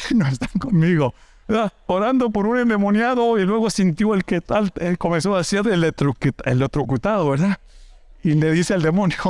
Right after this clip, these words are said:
<laughs> "Y sal de mí también", le dice. Algunos de ustedes necesitan hacer esa oración.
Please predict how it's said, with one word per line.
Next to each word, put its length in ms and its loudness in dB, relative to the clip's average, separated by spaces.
<laughs> 340 -20
"Y 160 2
sal 360 0
de 160 0
mí 200 2
también", 540 2
le 140 2
dice. 400 0
Algunos 380 2
de 80 2
ustedes 420 -2
necesitan 560 0
hacer 260 0
esa 220 0
oración. 360 -2